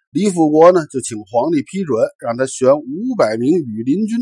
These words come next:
然后巡视整个长安城。李辅国当时的这个想法可能也没什么太多的非分之想，但是由于他平时太过专权了，所以宰相们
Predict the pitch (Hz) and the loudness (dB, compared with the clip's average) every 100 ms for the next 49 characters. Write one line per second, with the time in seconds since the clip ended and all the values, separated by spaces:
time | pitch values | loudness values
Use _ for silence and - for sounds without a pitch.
0 | 233 _ _ _ - _ - 120 131 107 | -6 _ _ _ -20 _ -4 0 0 -2
1 | - 135 196 247 - 127 110 101 131 120 | -2 0 0 -2 -2 -4 -4 -4 -2 -2
2 | - 170 202 226 - 131 - _ _ _ | -2 2 2 2 -4 -12 -12 _ _ _
3 | _ _ _ _ _ _ 190 294 262 156 | _ _ _ _ _ _ 2 2 2 0
4 | 156 269 - 254 262 262 190 247 240 190 | 6 6 4 -4 -2 -2 -2 -2 0 2
5 | 151 - 117 151 117 98 _ - 107 117 | 0 -2 -4 -4 -8 -10 _ -10 -6 -2
6 | 208 143 _ - 202 202 131 - - 123 | -2 -4 _ -4 -2 -2 -6 -8 -6 -4
7 | 107 180 135 - 233 202 - 127 190 254 | -2 -2 -4 -4 -6 -6 -6 -6 -6 -10
8 | - _ _ _ _ _ _ - 202 185 | -10 _ _ _ _ _ _ 0 2 6
9 | 170 185 185 175 135 175 156 170 - _ | 8 6 4 0 -2 -4 0 0 -2 _
10 | - 240 123 113 113 131 107 160 165 151 | -10 -6 -2 -2 0 0 0 4 2 2
11 | 113 101 120 120 _ - 147 160 - 107 | -6 -6 -6 -8 _ -4 0 2 2 2
12 | 127 175 185 165 | 2 4 4 4